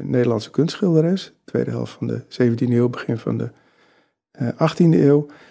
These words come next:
En Johanna Helena Herold. Johanna Helena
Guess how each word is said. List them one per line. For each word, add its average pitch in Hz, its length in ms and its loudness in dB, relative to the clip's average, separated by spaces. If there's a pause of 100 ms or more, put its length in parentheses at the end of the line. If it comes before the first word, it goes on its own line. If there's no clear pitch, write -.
(360)
En 156 420 6
Johanna 131 500 2
Helena 120 560 0
Herold. 107 800 2
Johanna 113 300 -8
Helena 113 380 -6